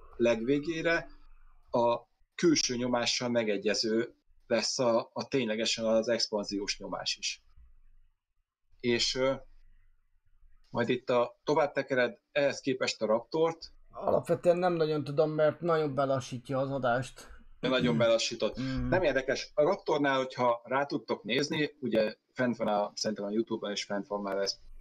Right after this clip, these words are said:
Speaker 1: pár helyen, hogy a, a Vákum Raptornak a beindítását,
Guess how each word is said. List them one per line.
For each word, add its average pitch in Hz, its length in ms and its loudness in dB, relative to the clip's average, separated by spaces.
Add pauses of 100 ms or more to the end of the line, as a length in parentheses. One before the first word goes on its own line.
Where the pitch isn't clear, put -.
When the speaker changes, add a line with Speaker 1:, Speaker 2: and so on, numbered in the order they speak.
(120)
Speaker 1:
pár 107 200 2
helyen, 98 280 0
hogy 95 180 -2
a, 95 120 4 (800)
a 92 440 -2 (440)
Vákum 107 480 -4
Raptornak 104 460 -2
a 90 60 -10
beindítását, 131 880 -2